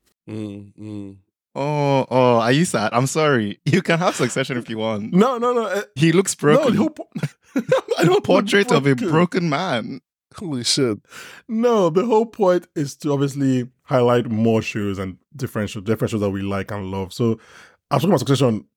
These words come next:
Speaker 2: Fair.
Speaker 3: like, eleven hours on this podcast at least. Like,
Speaker 2: I
Speaker 3: it's
Speaker 2: was gonna
Speaker 3: fine.
Speaker 2: say it's probably more than that.
Speaker 1: Mm.
Speaker 3: It's probably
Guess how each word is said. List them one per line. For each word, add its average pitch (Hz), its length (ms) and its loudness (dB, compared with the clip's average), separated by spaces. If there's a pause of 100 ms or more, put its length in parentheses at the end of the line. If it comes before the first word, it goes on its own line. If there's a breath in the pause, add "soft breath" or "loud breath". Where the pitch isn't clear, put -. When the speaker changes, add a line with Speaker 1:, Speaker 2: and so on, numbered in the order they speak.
Speaker 2:
Fair. 95 300 -4 (280)
Speaker 3:
like, 120 220 -2 (600)
eleven 139 420 4
hours 113 460 2
on 117 80 -4
this 120 120 -2
podcast 104 460 -6
at 113 100 -6
least. 110 380 -6
Like, 101 240 -10
Speaker 2:
I 101 40 -2
Speaker 3:
it's 107 80 0
Speaker 2:
was 107 80 -2
gonna 120 160 2
Speaker 3:
fine. 101 100 -2
Speaker 2:
say 104 80 0
it's 98 100 -4
probably 107 200 -4
more 95 160 -4
than 87 140 -12
that. 87 200 -14 (100)
Speaker 1:
Mm. 107 280 -4
Speaker 3:
It's 127 120 -4
probably 135 380 4